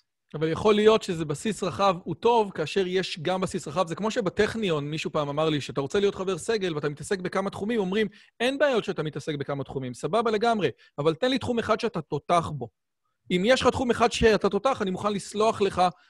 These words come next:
על התחומים הנוספים שלך." אני חושב שהדברים האלה פחות קורים. אותו חוג, גם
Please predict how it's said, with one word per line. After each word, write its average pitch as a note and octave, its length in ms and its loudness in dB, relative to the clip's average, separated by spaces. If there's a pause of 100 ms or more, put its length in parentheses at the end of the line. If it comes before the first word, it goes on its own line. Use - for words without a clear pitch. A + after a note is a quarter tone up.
(140)
על D3 120 2
התחומים F3+ 500 -2
הנוספים E3 480 -4
שלך." C3+ 260 -8
אני C3 100 -8
חושב A3 160 -2
שהדברים G#3 440 0
האלה G#3 180 2 (380)
פחות F#3+ 300 2
קורים. F3 340 2
אותו G#3 240 2
חוג, E3+ 520 2 (680)
גם D#3 200 2